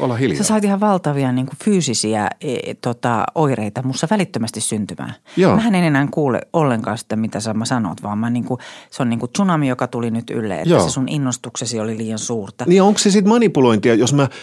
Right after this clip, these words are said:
Speaker 1: tuun tietoiseksi tästä? Haluaisin kuitenkin, että sä, et, et voi vitsi, kun olisi kivaa, että sä ostaisit tän mun idean,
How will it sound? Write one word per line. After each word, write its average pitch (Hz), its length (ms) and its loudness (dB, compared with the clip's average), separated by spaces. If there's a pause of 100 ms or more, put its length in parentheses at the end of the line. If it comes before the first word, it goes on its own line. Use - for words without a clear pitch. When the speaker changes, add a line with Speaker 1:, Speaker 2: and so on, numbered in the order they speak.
(220)
Speaker 1:
tuun 190 260 2
tietoiseksi 95 680 0
tästä? - 460 -2 (480)
Haluaisin 131 680 2
kuitenkin, 110 480 0
että 98 240 -4
sä, 117 220 0 (120)
et, 113 120 -4 (420)
et 131 140 -6
voi 175 180 4
vitsi, 190 240 0
kun 131 100 0
olisi - 140 0
kivaa, 151 320 4
että - 120 -2
sä 143 60 2
ostaisit 113 540 0
tän 135 120 2
mun 131 280 2
idean, 113 480 2